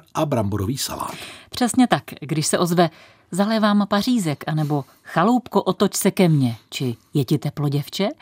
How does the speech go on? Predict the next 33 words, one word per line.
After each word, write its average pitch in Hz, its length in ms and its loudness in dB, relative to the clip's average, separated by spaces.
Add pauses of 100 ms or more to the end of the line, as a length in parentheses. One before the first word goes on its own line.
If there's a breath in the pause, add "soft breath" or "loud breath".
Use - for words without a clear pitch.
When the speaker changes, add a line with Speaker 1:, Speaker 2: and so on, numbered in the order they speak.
(380 loud breath)
Speaker 2:
tak - 160 0
půlka 233 280 2
národa 190 380 4
se 160 140 -2
zasměje 165 760 4
a 151 100 0
druhá 160 440 2
protočí 165 580 -4
oči. 156 360 -6 (180)
Ale 147 180 0
nikdo 160 320 4
neřekne: 160 580 2 (140)
„Cože, 170 400 2
mrazík? 139 680 0 (180)
To 135 140 0
neznám.“ 127 680 2 (200)
Speaker 1:
A - 60 -6
přitom, 117 720 0
a 110 100 -4
to 120 100 2
je 101 100 4
zajímavé, 117 640 0 (320 loud breath)
v 98 60 -4
rodném 107 400 0
Rusku, 123 460 0
respektive 110 500 -2
Sovětském 113 600 0
svazu, 131 440 0 (220 loud breath)
si 170 200 0
tahle 139 480 0
pohádka 135 580 0
z 104 40 2
roku 120 420 0